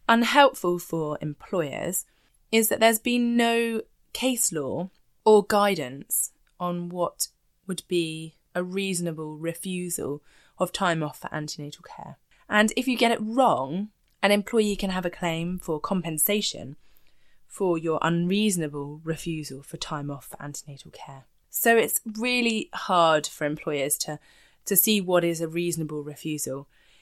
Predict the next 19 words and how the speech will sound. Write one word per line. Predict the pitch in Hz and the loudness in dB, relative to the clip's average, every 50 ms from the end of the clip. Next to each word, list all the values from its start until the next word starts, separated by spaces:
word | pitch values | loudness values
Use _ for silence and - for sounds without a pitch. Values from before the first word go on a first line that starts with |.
| _ _ _ _ _ _ _ _ | _ _ _ _ _ _ _ _
If | 233 247 - | 0 4 4
you're | 285 302 320 | 6 6 6
in | 311 | 6
a | 302 | 6
situation | 285 - - - - - 196 180 160 160 - - 143 147 143 143 147 160 - _ _ _ _ | 6 4 2 0 -2 2 4 4 4 4 2 0 0 0 0 -2 -4 -8 -10 _ _ _ _
where | - 185 175 170 | 2 4 6 6
you | 170 175 | 6 4
have | 170 185 214 220 226 | 4 6 6 8 8
an | 240 | 8
employee | 220 220 208 - 196 180 165 160 156 156 156 156 165 156 - | 6 4 4 2 0 0 0 0 0 -2 -4 -4 -6 -8 -8
who's | - 160 156 156 | -8 -6 -2 2
asking | 185 190 202 - - 214 202 196 | 2 2 2 2 2 0 0 0
for | - 185 175 | 0 -2 -2
paid | 180 - - 214 226 233 226 | -2 -2 0 2 2 2 0
time | - - 190 180 160 | -2 -2 -2 -2 -2
off | 147 151 - | -2 -4 -8
for | - - - | -10 -10 -8
antenatal | 156 156 - - 156 151 147 - - - | -8 -6 -6 -6 -8 -8 -8 -10 -14 -14
care, | - - 143 143 143 143 | -10 -8 -6 -6 -6 -8